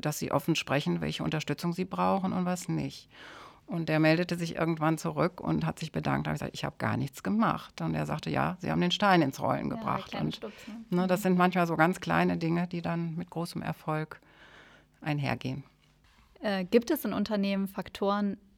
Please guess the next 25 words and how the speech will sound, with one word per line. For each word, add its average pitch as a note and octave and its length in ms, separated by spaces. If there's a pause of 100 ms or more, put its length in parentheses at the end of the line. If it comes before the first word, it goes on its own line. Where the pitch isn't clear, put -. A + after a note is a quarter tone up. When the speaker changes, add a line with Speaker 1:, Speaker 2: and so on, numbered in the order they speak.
Speaker 2:
die F#3+ 400 (180)
Inklusion F#3 520
begünstigen A#3+ 560
können? B3+ 260 (1600)
Speaker 1:
Ja, E3+ 160
die D#3 400
Unternehmensstruktur F#3+ 880
kann G3+ 220
eine F#3+ 220
Rolle D#3+ 280
spielen. - 560
Also E3+ 380
Familienunternehmen, F3 960
die F3 100
an E3 140
Traditionen E3+ 640
hängen, A#3 540 (100)
Speaker 2:
Mhm. A#3+ 120
Speaker 1:
ähm, G#3+ 680 (320)
eignen A3 500
sich - 280
oder F#3+ 180
sind F#3+ 240
offener G#3+ 480
vielleicht. G3 560